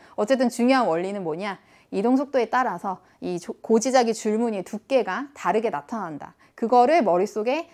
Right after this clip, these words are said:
딱 기억하고 찾아내야 하는 그런 문제였습니다. 그래서 좀 어려웠을 것 같아요. 근데 여기서 더 어렵게 나온다면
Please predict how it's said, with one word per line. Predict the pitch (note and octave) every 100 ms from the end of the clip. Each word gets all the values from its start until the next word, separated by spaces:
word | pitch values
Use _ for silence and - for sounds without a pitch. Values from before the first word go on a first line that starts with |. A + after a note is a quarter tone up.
| _
딱 | B3+ A#3
기억하고 | G#3 F3+ - C4+ B3+ F4+ F#4
찾아내야 | - E4+ F#4 D#4+ A3+ A3
하는 | A3+ F3+ A#3+ C#4+
그런 | G3 G#3+
문제였습니다. | E3+ D#3 G3+ G#3+ - - - - _
그래서 | _ G3
좀 | - C4+ E4+ - - -
어려웠을 | - E3+ A3+ A#3+ E3 - G#3+
것 | A3
같아요. | - - - - _ -
근데 | B3
여기서 | A3 C#4 D#4+
더 | - G#3
어렵게 | D#4 F#4+ E4
나온다면 | A3 D#3+ A3 G#3+ G#3 D4+ D4 E3+